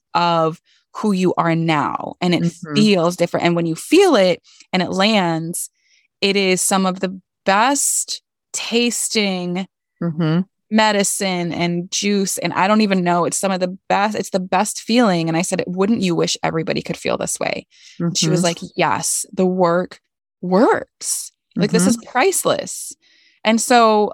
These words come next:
Speaker 1: a guide, mentor, healer, coach, all of that
Speaker 2: Mm-hmm.
Speaker 1: is really just, is walking you back home to yourself, but also
Speaker 2: Exactly.
Speaker 1: like, illuminating the path, holding you arm in arm, um, so that we can,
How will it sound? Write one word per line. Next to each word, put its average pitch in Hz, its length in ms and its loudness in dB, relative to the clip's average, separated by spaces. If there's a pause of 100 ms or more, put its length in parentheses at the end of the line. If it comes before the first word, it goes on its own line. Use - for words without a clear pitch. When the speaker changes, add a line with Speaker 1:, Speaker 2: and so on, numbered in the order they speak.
Speaker 1:
a 214 120 0
guide, 202 680 0 (640)
mentor, 214 340 2
healer, 190 320 2
coach, 233 400 0
all 220 200 2
of 254 120 2
that 151 300 0 (440)
Speaker 2:
Mm-hmm. 160 200 -4
Speaker 1:
is 185 120 0
really 226 380 0
just, 190 240 -4 (120)
is 170 220 -6 (160)
walking 175 400 -2
you 165 100 -4
back 151 200 -2
home 156 240 -2
to - 140 -4
yourself, 180 640 0
but 170 140 0
also 160 320 -2
Speaker 2:
Exactly. 156 240 -4
Speaker 1:
like, - 180 -12 (280)
illuminating 165 560 2
the 170 60 -4
path, 233 440 0 (280)
holding 170 360 2
you 151 120 -2
arm 160 200 -4
in 160 80 -2
arm, 185 480 2 (540)
um, 165 580 2 (180)
so 208 120 -6
that 196 120 2
we 220 120 0
can, 208 720 0